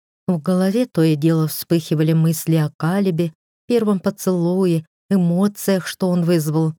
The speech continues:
но я гнала их прочь, заставляя себя сосредоточиться на работе со стихией. Вскоре мои труды оправдались.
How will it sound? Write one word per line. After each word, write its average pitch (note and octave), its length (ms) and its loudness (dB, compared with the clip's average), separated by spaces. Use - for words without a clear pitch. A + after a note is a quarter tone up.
но F#3+ 120 2
я G#3+ 320 0
гнала G3 420 2
их A3 220 -6
прочь, D#3+ 480 -2
заставляя F3+ 680 0
себя E3+ 320 -2
сосредоточиться F3 1200 -2
на F#3 160 0
работе G3 420 -2
со G#3 180 -2
стихией. E3 680 -2
Вскоре B3+ 520 -4
мои F#3 260 2
труды E3 440 -2
оправдались. D#3+ 880 -4